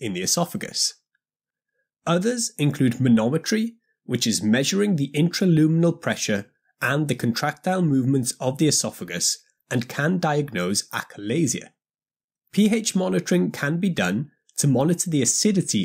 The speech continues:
in the esophagus, and if found to be low, may suggest a hiatus hernia.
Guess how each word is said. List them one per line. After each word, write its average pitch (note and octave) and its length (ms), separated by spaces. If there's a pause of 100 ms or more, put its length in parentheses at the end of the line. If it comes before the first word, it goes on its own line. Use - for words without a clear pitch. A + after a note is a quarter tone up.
in A2 100
the F#2+ 80
esophagus, - 760 (400)
and E3+ 360 (120)
if D3 180
found D#3+ 380
to - 60
be G#3+ 120
low, A#2 460 (300)
may D3 280
suggest F3 760
a C3+ 100
hiatus F#2 540
hernia. C#3+ 400